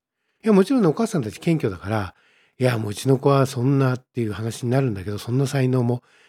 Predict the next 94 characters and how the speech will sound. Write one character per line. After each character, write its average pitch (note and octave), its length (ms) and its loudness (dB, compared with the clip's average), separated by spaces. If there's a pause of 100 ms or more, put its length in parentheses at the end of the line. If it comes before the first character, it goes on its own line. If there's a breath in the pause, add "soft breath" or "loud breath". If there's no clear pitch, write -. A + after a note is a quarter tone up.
(120)
能 C#3+ 160 4
力 C3 160 2
も G#2 80 -6
あ G#2+ 40 -6
り A2+ 60 -2
ま A#2+ 80 -2
せ C3+ 120 -4
ん」 B2+ 40 0
み A2 80 -4
た G#2 60 -6
い G2+ 40 -6
な F#2 60 -10
話 G#2 240 -6
に G#2+ 60 -4
な C3+ 100 2
る C3 100 2
ん G#2 40 -4
だ F#2 100 -10
け F#2 80 -10
ど、 A2 280 -4 (260 loud breath)
で A3+ 60 2
も E3 80 4
本 E3+ 200 4
音 B3+ 100 2
を B3+ 40 0
言 C4+ 120 0
え B3 40 0
ば A#2+ 120 -2
ね、 G#2+ 280 -6 (260 soft breath)
ま G3+ 80 2
あ、 E3 40 2
例 A3+ 140 4
え G#3 40 4
ば C#3+ 100 6
大 F3 160 4
谷 F#3 240 2
翔 F#3 260 4
平 E3 240 2
君 D3 300 0
ね、 E3 200 -2 (420)
ま D3+ 220 4
あ、 A2 60 0
す - 140 -8
ご F3 140 6
い G#2+ 200 2
大 A#2+ 200 0
ス - 120 -8
タ G#2+ 160 -6
ー G2+ 40 -10
で F#2+ 120 -10
す D3 200 0
ご A#2 120 0 (160)
い G#2 40 -12
で F#2+ 100 -14
し B2+ 80 -6
ょ、 F#3 120 -2
ス - 140 -12
ポ A2+ 120 -6
ー G2+ 40 -8
ツ - 160 -14
で G#2+ 80 -4
ね。 G#2+ 160 -4 (340)
そ C#3 120 -4
れ - 20 0
か D3 60 4
ら C#3+ 60 6
あ - 20 4
の、 C#3 100 4
河 B3+ 200 0
野 D#3+ 80 4
玄 D#3 120 2
斗 C#3+ 140 -2
さ G#2 100 -8
ん F#2+ 40 -8
っ - 20 -12
て A2 80 -4
い G#2+ 40 -4
る G#2 40 -6
じ A2 60 -2
ゃ F#2+ 40 -4
な D#2 60 -10
い - 20 -12
で D2+ 40 -14
す - 80 -14
か。 - 120 -16 (360)
あ C3 160 -6
の、 B2 180 2
東 D3+ 180 0
大 C#3+ 100 4
医 C#3 40 4
学 C3+ 180 0
部 C#3 80 -6
卒 - 260 -8
で、 A#2 360 -2